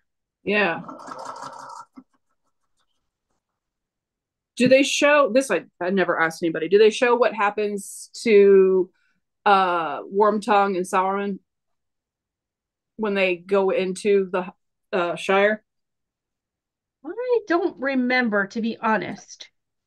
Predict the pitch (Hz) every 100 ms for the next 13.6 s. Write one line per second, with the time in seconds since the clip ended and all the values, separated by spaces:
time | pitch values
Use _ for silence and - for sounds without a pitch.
0 | _ _ - - 277 277 277 254 247 330
1 | 403 - 339 311 262 262 269 269 247 214
2 | 226 214 208 - 226 214 202 196 190 202
3 | - _ _ _ _ _ _ _ _ _
4 | _ _ _ _ _ _ _ _ _ _
5 | _ _ _ _ _ _ _ - 202 190
6 | 220 202 214 208 190 190 - 190 185 170
7 | 170 196 _ _ _ _ _ _ _ _
8 | _ _ _ _ _ _ _ _ - 226
9 | 202 - 233 247 262 320 349 _ _ _
10 | _ _ _ _ _ _ _ _ _ _
11 | _ _ _ _ _ _ _ _ _ _
12 | _ _ _ _ _ _ _ _ - 233
13 | 214 220 214 226 -